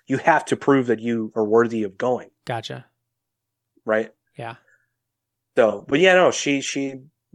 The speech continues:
Speaker 1: pulled me after that fight. You know, we both got pulled into her office. We're both sitting there next to each other.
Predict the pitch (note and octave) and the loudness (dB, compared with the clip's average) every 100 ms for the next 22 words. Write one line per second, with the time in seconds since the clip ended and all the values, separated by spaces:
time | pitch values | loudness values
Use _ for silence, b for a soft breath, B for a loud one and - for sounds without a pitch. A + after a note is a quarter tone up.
0 | C#3 - C#3+ C#3+ D3 C#3+ C#3 C3+ D#3 D3+ | -12 4 4 4 0 2 2 2 2 2
1 | - C3 C3 C3 - _ _ _ _ _ | 4 4 4 0 -8 _ _ _ _ _
2 | A2 A2+ A#2+ A2+ B2 A#2 B2 A#2 A#2+ A2+ | -6 0 0 2 0 2 2 2 0 -4
3 | A#2+ A2+ A2 A2 A2+ A#2 G#2+ A2 - B2 | 0 0 0 -4 -8 -8 -6 -6 -6 -8
4 | A#2 A2+ A2 G#2+ - - A#2 - A2 A2 | -4 -4 -4 -6 -6 -2 -2 2 2 2
5 | G#2 | -2